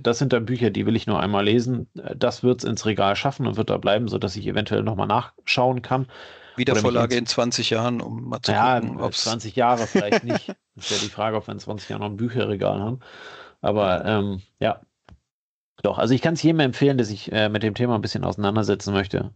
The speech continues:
Speaker 1: ähm,
Speaker 2: Okay.
Speaker 1: das einfach mal durchzulesen. Ist auch nichts, w-, was man, was man wegliest wie ein Roman, äh, sondern es sind wirklich kleine, kleine Häppchen, die man da immer wieder lesen kann,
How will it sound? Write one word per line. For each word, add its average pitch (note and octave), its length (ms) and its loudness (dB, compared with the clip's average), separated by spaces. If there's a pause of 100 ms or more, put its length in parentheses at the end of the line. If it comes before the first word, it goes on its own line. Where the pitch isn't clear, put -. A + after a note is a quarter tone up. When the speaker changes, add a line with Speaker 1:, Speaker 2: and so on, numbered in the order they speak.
Speaker 1:
ähm, G2 460 -2
Speaker 2:
Okay. - 80 -8
Speaker 1:
das F#2+ 140 0
einfach F#2+ 200 0
mal G2+ 100 2
durchzulesen. G2+ 540 0
Ist A#2 160 -2
auch G#2+ 120 2
nichts, A2 380 -2
w-, G2 140 -4 (160)
was G#2 160 -4
man, G2+ 240 -2
was F#2+ 140 -4
man G2 180 -2
wegliest G#2+ 460 2
wie A2+ 60 2
ein G2+ 60 0
Roman, F#2+ 480 0 (640)
äh, F2+ 300 2
sondern G2 220 0
es F2+ 60 -2
sind F#2+ 140 -4
wirklich G2+ 280 -2
kleine, F#2+ 560 0
kleine G2 260 0
Häppchen, G2 340 0
die G2 100 2
man F#2+ 140 0
da F#2 120 -2
immer F#2 240 -2
wieder - 160 -2
lesen F#2+ 260 0
kann, F#2 300 -4